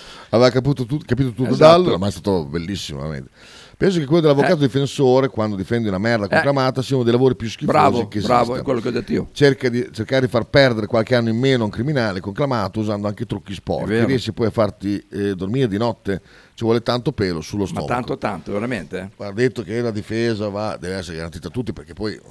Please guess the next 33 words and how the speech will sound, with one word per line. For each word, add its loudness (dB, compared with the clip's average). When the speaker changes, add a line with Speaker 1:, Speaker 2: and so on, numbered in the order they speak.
Speaker 1:
oh, -16
fai -12
ca-, -10
fai, -20
abbiamo -10
avuto -6
ospite -4
Stefania -8
Panza -2
a -16
parlare -8
di -14
due -4
che -10
sono -12
in -14
carcere -8
con -4
l'accusa 2
di 0
aver -4
massacrato -8
quattro -2
persone. 0
Speaker 2:
Sì, -8
sì. -10
Speaker 1:
Quindi -8
capiamo -6
che -10
il -8
ruolo 4
della 0
difesa, 0